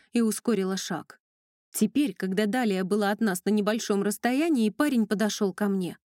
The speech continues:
«Алеста». И он крепко сжал моё плечо.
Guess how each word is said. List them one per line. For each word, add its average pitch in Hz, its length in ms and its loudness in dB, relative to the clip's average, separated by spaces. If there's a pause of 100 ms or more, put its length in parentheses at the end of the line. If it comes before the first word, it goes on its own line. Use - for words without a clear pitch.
(300)
«Алеста». 185 600 -6 (280)
И 226 80 2
он 202 160 0
крепко 233 400 -4
сжал 190 300 -4
моё 196 200 -2
плечо. - 540 -4